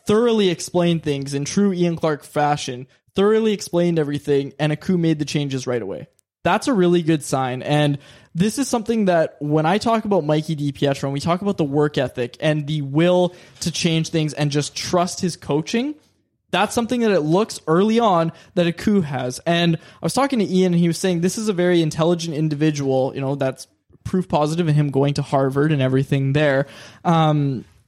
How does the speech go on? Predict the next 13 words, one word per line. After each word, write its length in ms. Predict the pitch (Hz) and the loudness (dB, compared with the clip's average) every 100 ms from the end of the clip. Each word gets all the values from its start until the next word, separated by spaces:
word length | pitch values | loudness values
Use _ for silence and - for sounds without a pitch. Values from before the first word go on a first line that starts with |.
| 165 160 | -10 -4
but 240 | 202 175 | -2 0
this 160 | 240 311 | -2 -2
is 80 | |
somebody 260 | 285 226 220 | 0 0 2
that's 220 | 180 170 - | 0 -2 0
asking 400 | 156 190 254 247 | 0 0 0 2
the 100 | 240 | 2
right 240 | 180 180 | 4 2
questions 720 | - 175 147 - 214 277 311 - - | -2 -6 -6 -2 0 0 -4 -8 -2
and 460 | 175 175 156 151 | 0 2 2 2
really 320 | 165 175 185 | 4 4 2
wants 440 | 180 160 151 151 - | 2 2 0 -2 -6
to 360 | - 151 147 | 0 2 2